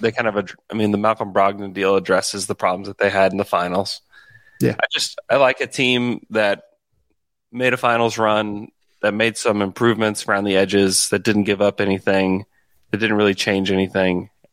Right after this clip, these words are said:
Speaker 1: However, they got quite a bit better. So I, I really like that for them.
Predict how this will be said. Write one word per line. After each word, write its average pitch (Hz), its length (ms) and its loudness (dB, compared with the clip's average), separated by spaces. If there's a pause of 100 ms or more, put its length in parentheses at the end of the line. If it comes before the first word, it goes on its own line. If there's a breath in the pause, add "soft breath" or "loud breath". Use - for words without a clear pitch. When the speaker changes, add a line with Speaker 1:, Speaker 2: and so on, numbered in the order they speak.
(380)
Speaker 1:
However, 98 380 0
they 95 120 0
got 92 220 -2 (180)
quite 95 220 0
a 92 60 -4
bit 82 220 -4
better. 78 360 -4
So - 200 -2
I, 110 220 4 (100)
I 101 60 2
really 113 240 2
like 90 280 -2
that - 200 -4
for - 120 -18
them. 85 280 -2